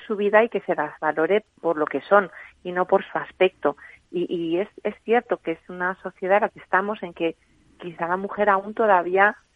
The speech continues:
mm, tiene mucha presión sobre su imagen y sobre lo que se espera de ella.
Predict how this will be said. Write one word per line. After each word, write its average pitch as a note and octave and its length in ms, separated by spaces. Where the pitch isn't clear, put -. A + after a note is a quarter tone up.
mm, F3+ 380
tiene F#3 240
mucha G#3+ 400
presión F#3 460
sobre D#3 300
su - 140
imagen G3 580
y F3 100
sobre E3 300
lo D#3+ 120
que - 100
se D#3 80
espera F3 360
de E3 220
ella. F#3+ 280